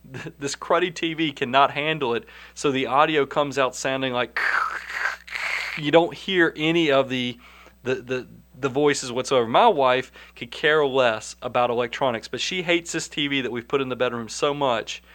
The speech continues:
that she has even told me I have full reign to go out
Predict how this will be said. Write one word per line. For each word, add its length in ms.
that 140
she 160
has 160
even 180
told 240
me 80
I 140
have 160
full 360
reign 380
to 80
go 320
out 240